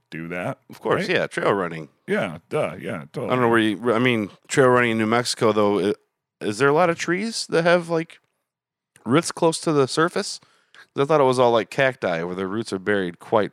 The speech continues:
Speaker 2: far underneath the soil.
Speaker 1: <laughs> I, I don't know.
Speaker 2: Mm.
Speaker 1: Maybe it was, uh, maybe it was, like, a, well, she was in Texas, though. Well, no, so the lady didn't know that, though.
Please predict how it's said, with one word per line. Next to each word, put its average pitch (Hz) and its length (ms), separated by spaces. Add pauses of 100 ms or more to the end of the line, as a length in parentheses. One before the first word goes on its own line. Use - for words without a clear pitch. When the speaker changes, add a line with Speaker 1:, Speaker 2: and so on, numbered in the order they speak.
(160)
Speaker 2:
far 101 400
underneath 95 300
the - 100
soil. 107 440
Speaker 1:
<laughs> - 1040
I, 120 220
I 123 180
don't 127 160
know. 156 140
Speaker 2:
Mm. 113 40
Speaker 1:
Maybe 120 240
it 120 40
was, 117 220
uh, 107 400
maybe 123 240
it 123 60
was, 104 200
like, 92 240
a, 87 100 (1500)
well, 147 180
she 151 160
was 120 160
in 107 100
Texas, 123 480
though. 65 240 (320)
Well, 139 180
no, 143 220
so 120 200
the 110 80
lady 113 260
didn't 104 200
know 101 160
that, 65 180
though. 64 240